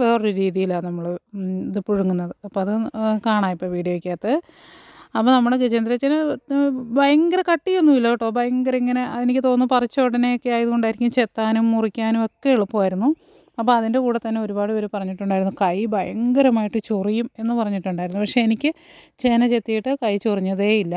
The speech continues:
അതിൻ്റെ ഒരു കാരണം എന്ന് പറയുന്നത്, എനിക്കിടയ്ക്ക് ആരോ ഒരാൾ, ഞാൻ ഓർക്കുന്നില്ല കേട്ടോ, ഞാൻ ഒത്തിരി ഓർത്ത് നോക്കി, ഒത്തിരി വർഷങ്ങൾക്ക് മുമ്പ് എനിക്ക് ആരോ ഒരു ചേച്ചി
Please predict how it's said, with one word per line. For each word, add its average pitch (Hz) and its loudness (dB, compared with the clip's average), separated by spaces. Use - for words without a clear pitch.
അതിൻ്റെ 196 -2
ഒരു 214 -2
കാരണം 208 0
എന്ന് 233 2
പറയുന്നത്, 214 0
എനിക്കിടയ്ക്ക് 254 2
ആരോ 214 2
ഒരാൾ, 214 0
ഞാൻ 208 -4
ഓർക്കുന്നില്ല 233 0
കേട്ടോ, 214 -2
ഞാൻ 214 0
ഒത്തിരി 302 -2
ഓർത്ത് 226 0
നോക്കി, 208 -2
ഒത്തിരി 277 0
വർഷങ്ങൾക്ക് 254 2
മുമ്പ് 247 0
എനിക്ക് 240 -4
ആരോ 240 2
ഒരു 240 4
ചേച്ചി 240 2